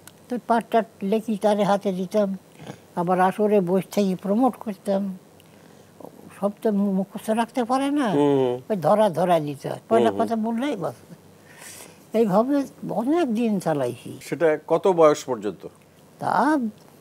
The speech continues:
Speaker 1: অন্তত পনেরো বিশ বছর।
Speaker 2: তাই তো, অনেক লম্বা।
Speaker 1: হ্যাঁ।
Speaker 2: তো বাড়ি থেকে কেউ আপত্তি করে নাই?
Speaker 1: না।
Speaker 2: তো যাত্রাপালা যে করতেন, তো সেটা তো খালি নিজের গ্রামে না, অন্য জায়গায় যেতে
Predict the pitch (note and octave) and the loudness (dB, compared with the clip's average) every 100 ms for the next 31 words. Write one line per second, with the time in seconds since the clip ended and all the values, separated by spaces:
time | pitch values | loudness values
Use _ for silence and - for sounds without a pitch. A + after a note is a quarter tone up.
0 | - F#3+ G3 A3 G3 G3+ - A#3+ G3+ F#3+ | -8 -6 -4 -6 -6 -8 -6 -4 -2 -2
1 | F#3+ E3+ F#3+ D#3 D3+ F#3+ A3 D#3 - - | -2 0 0 0 0 0 2 0 -2 -20
2 | - - - - - B2+ A2 G2+ C#3+ F3+ | -20 -20 -20 -12 2 4 4 2 2 2
3 | D3+ - B2+ B2+ F#2+ - - - - C#3+ | 0 -4 -4 0 0 -2 -16 -20 -20 -14
4 | C#3+ C3 A#2+ - - - - - - - | -12 -14 -18 -20 -20 -20 -20 -20 -20 -20
5 | - - A2+ C3 D#3+ E3 F#3 F#3+ F#3+ E3 | -20 -10 0 4 4 2 -2 -2 2 2
6 | D3+ E3 - D#3 A#2+ G2 D#2 - _ _ | 2 0 -2 0 0 -2 -8 -14 _ _
7 | _ - - - F#3 A3 G3+ F#3 - - | _ -20 -20 -6 -2 -2 -4 -10 -20 -20
8 | - C#3+ D3 D3+ - F#3+ F#3 F#3 F3 F3+ | -4 0 2 2 0 2 4 4 2 2
9 | F#3 F#3 F#3 F#3+ F3+ D#3+ G#3+ F3+ G#2 - | 4 4 2 0 -2 0 0 0 -4 -12
10 | _ C#3 - D#3+ F3+ F#3 - F3+ F3+ E3+ | _ -10 -6 -6 -6 -6 -4 -2 -2 -2
11 | D#3 D#3+ F3+ E3+ F3 F3 F3 A2+ E2+ _ | -4 -2 -2 0 0 0 -2 -4 -8 _
12 | _ _ D3 D#3+ E3 E3+ F3+ E3 E3 | _ _ -6 -4 0 2 2 -2 -2